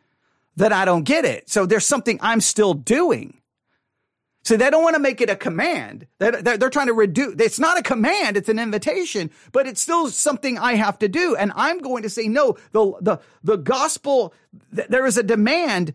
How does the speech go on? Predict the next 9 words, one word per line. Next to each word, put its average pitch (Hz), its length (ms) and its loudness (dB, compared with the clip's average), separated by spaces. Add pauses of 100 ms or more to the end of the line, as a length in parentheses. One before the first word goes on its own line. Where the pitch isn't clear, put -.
(120)
believe 240 720 2
and 220 140 2
you'll 226 120 4
be 214 160 2
saved." 139 720 -2 (580)
And 214 160 0
I'm 262 200 2
saying 240 300 0
it, 190 120 -6